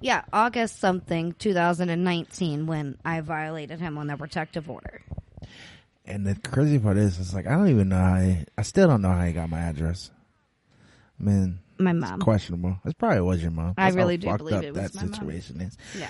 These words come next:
Speaker 2: And then, like, the thing was,
Speaker 1: So my,
Speaker 2: like
Speaker 1: the story of my mom is difficult on its own, but my mom always believed that my husband had every right to do to me what he did, as he was my husband, and that's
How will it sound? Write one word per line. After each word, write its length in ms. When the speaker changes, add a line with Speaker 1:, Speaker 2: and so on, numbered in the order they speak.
Speaker 2:
And 100
then, 140
like, 220
the 100
thing 380
was, 180
Speaker 1:
So 80
my, 200
Speaker 2:
like 140
Speaker 1:
the 160
story 420
of 100
my 160
mom 360
is 320
difficult 520
on 120
its 200
own, 420
but 180
my 200
mom 480
always 400
believed 720
that 480
my 240
husband 520
had 220
every 320
right 340
to 100
do 280
to 100
me 200
what 200
he 120
did, 440
as 220
he 140
was 180
my 160
husband, 640
and 260
that's 400